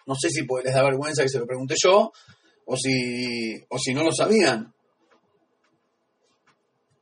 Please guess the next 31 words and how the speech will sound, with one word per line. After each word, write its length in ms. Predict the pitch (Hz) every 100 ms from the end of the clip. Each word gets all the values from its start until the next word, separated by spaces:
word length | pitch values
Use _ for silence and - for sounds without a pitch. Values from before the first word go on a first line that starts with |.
| _ _ _ _ _ - -
Y 100 | 143
la 80 |
verdad 160 | 139 180
que 80 | 202
me 160 | 156 135
dejó 240 | 135 170
pensando 460 | 165 147 139 170 156
muchos 300 | 113 110 -
años 300 | 160 127 120 -
este, 240 | 117 - 113 104
este 180 | 101 -
episodio, 460 | - 113 117 113 113
porque 440 | 120 120 131 - _ _ _ _
justo 400 | - 262 - -
sobre 380 | - 135 143 175
ese, 220 | - -
hay 140 | -
un 100 | -
montón 920 | 123 101 117 - _ - 262 220 214 196 - _ _
de 100 | 113
renglones, 720 | 113 120 135 131 127 123 - _ _ _
eh, 540 | 110 113 107 104 98 -
cu-, 120 | - -
eh, 220 | - 113
difíciles 800 | 117 - 147 - 117 113 113 - _ _
de 100 | 113
interpretar 540 | 117 120 113 113 131 131
en, 120 | 120
en 280 | 110 120 120
los 160 | 127
textos 320 | - 131 -